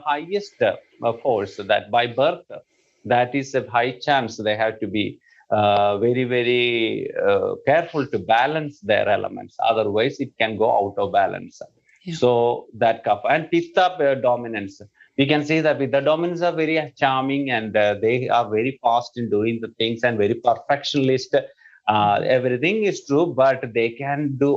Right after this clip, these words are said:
Speaker 1: over perfectionist.
Speaker 2: Mm-hmm.
Speaker 1: They want to make it everything too perfect, and nothing is perfect <laughs> actually in the world. So they get stressed. They get stressed about everything. So the pitta is out of balance, and if already they are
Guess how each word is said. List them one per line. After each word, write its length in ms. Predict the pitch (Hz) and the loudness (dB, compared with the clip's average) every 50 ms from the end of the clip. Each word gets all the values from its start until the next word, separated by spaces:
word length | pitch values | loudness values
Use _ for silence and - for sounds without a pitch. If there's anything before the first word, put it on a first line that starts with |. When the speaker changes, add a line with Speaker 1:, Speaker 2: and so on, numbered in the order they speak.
| - | 2
Speaker 1:
over 420 | - 139 147 147 151 160 160 156 156 | 2 2 4 4 2 2 2 0 0
perfectionist. 1040 | 156 - 127 123 - - 120 107 104 98 98 - - 107 98 98 92 95 - - | 0 0 0 0 0 -2 -4 -4 -4 -6 -8 -8 -6 -2 -2 -2 -2 -2 -4 -8
Speaker 2:
Mm-hmm. 380 | 95 - - 160 156 143 127 165 131 | -8 -8 -8 -12 -12 -8 -2 2 2
Speaker 1:
They 100 | 131 139 | 4 4
want 320 | 135 139 143 139 139 143 147 | 4 2 2 0 0 0 0
to 60 | 143 | 0
make 300 | 139 135 131 135 131 135 135 | 2 2 2 0 0 -2 -2
it 80 | 104 | 0
everything 540 | 139 123 123 127 127 123 127 147 147 143 147 | 2 2 2 0 -2 -6 -2 -2 -2 -2 0
too 140 | - 190 196 190 190 | 0 0 0 0 0
perfect, 520 | - 135 120 - - - 113 104 107 - 123 | 0 0 0 0 -2 -4 -4 -4 -4 -4 -4
and 220 | 123 123 127 127 | -2 -2 0 0
nothing 400 | 135 135 131 131 - - 175 165 143 180 | 0 2 0 0 0 0 -2 0 0 0
is 80 | 202 - - 139 | -2 -2 0 0
perfect 360 | 127 123 - - 127 - - | 0 0 0 -2 -2 0 0
<laughs> 80 | 127 110 | -2 -2
actually 300 | - 120 135 143 120 120 117 | -2 -2 -2 0 0 0 -4
in 60 | 110 | -2
the 100 | 117 123 | -2 0
world. 220 | 131 131 117 107 - | 2 0 0 0 -4
So 100 | 135 127 120 | -6 -6 -2
they 80 | 131 143 | -2 0
get 180 | 143 151 147 - | 0 0 -2 -4
stressed. 420 | - - - 151 135 - - - 101 - - _ _ _ - - _ _ - | -6 -2 0 0 0 0 -2 -8 -10 -10 -10 _ _ _ -20 -20 _ _ 0
They 100 | 147 180 196 | 2 2 4
get 100 | 208 202 | 2 0
stressed 320 | 202 - - 220 208 214 226 | 0 -2 0 0 0 2 0
about 320 | 220 202 208 208 208 202 | 0 2 2 0 2 2
everything. 480 | 220 226 220 220 208 196 156 151 139 135 - | 2 2 2 2 0 0 0 0 -2 -2 0
So 180 | - 165 175 175 | 0 0 2 2
the 120 | 175 175 | 0 -2
pitta 340 | 175 175 170 175 - 185 185 | -2 -2 -4 0 0 0 0
is 160 | 185 180 180 | 0 0 2
out 240 | 185 170 170 170 185 | 2 2 2 0 -2
of 100 | 180 175 | -2 0
balance, 320 | 165 160 160 160 170 170 165 | 2 2 2 2 -2 -4 -2
and 180 | 156 151 147 143 | -2 0 0 0
if 160 | 147 160 151 | -2 -2 0
already 460 | 165 139 135 151 165 170 185 185 196 | 2 2 4 2 2 -2 -4 -6 -4
they 160 | 170 156 147 143 | -2 0 2 2
are 120 | 147 143 | 0 0